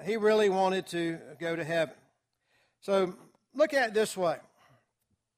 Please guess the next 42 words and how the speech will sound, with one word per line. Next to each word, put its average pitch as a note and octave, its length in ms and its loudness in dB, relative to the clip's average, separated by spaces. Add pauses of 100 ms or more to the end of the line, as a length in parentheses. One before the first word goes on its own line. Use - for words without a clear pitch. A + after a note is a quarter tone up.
(280)
If D3+ 80 -14
you F3+ 60 -8
look C4+ 180 0
at A#3+ 80 -6
these A3 160 -2
verses G#3 640 -2 (640)
and E3+ 320 -4
you D#3+ 60 -6
start A#3 360 -2 (300)
and F3+ 120 -8
you F#3 60 -2
make G#3 240 -2
a G3 60 -8
list, E3+ 400 -4
Paul's A#3+ 280 0
trying A3+ 200 -4
to G3 40 -2
make G3+ 220 -2
a F#3+ 60 -8
decision. D#3 520 -6
He's E3+ 120 -12
trying A#3+ 240 -4
to G#3 60 -4
decide, G3 420 -4 (400)
"What's A3+ 180 -4
just F#3+ 180 -10
better, F#3 200 2
for C#3 80 -14
me G#3 140 -2
to F3+ 60 -8
stay A3 280 -4
here G#3 200 0
on F#3 140 2
this F#3 180 -6
earth B3 500 4 (380)
or F3 140 -6
go G3 80 0
ahead G3+ 160 0
and F#3 100 -6
be F#3 140 0
with E3+ 180 -6
Christ?" - 580 -4